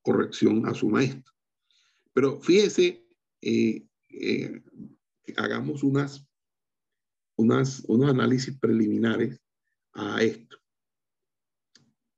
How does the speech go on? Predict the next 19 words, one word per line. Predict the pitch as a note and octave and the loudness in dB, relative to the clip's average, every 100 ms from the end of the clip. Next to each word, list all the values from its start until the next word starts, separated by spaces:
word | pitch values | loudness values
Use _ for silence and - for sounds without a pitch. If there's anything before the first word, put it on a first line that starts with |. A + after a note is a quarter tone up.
| _ _ _ _ _ _ | _ _ _ _ _ _
Primero, | - C#3+ D#3+ F3 G3+ - _ _ _ A2+ | 2 2 4 2 2 -2 _ _ _ -20
eh, | - G#2+ A#2 A2+ - - | -8 -4 -2 -4 -8 -2
primer | B2+ C3 | 0 0
análisis. | D#3 D#3 B2 - - - | 0 -2 -2 -6 -14 -6
Es | A2+ E3 | 0 4
un | D#3+ | 6
hecho | D3 C#3 D3+ - _ _ _ _ _ _ _ _ _ _ _ _ _ _ _ _ _ | 4 2 -4 -4 _ _ _ _ _ _ _ _ _ _ _ _ _ _ _ _ _
innegable | D3+ D3+ A#2+ G#2+ A#2+ A#2 F#2+ - C#3 _ _ _ _ _ _ _ - | 2 4 4 2 0 -2 -6 -12 -14 _ _ _ _ _ _ _ -2
que | |
el | A2+ A2 | 0 0
modo | A2+ B2+ C3 | 2 2 2
de | |
hablar | A2 A2+ A#2 | -2 -6 -2
de | B2+ | -2
Platón | A#2 A2+ - A2 A2+ | -2 -6 0 0 0
acerca | - - - G#2 - - G#2 - | -10 -14 -6 -6 -6 -8 -8 -8
de | C3 C3+ G#2 | -10 0 0
las | A2+ B2 B2 | 2 0 -2
ideas | G#2 G2+ - | 0 -2 -6